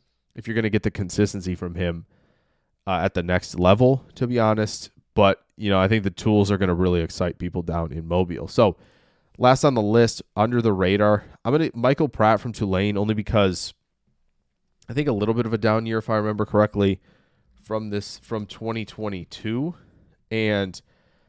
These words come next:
you know, I think when you look at him and you look at how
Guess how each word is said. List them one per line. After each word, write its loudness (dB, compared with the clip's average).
you -4
know, 0
I -2
think -6
when -6
you -4
look -4
at -4
him -4
and -10
you -8
look -8
at -2
how 6